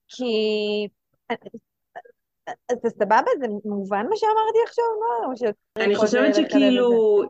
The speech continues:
Speaker 2: אם נחזור ל-, לדוגמה, אז כן, נגיד סתם,
Speaker 1: כן.
Speaker 2: באמת,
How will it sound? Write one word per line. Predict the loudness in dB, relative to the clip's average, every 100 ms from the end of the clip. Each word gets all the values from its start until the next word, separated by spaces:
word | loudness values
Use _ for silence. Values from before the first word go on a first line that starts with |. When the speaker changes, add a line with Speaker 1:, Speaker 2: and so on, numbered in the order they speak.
| -4
Speaker 2:
אם | -2 -2
נחזור | -2 -6 -4 -2 -2 -2
ל-, | -2 -2
לדוגמה, | -2 -2 -2 -2 -4 -4 -4 -6 -8
אז | -10 -8 -6 0
כן, | 2
נגיד | 2 2 0
סתם, | 0 0
Speaker 1:
כן. |
Speaker 2:
באמת, | 2 0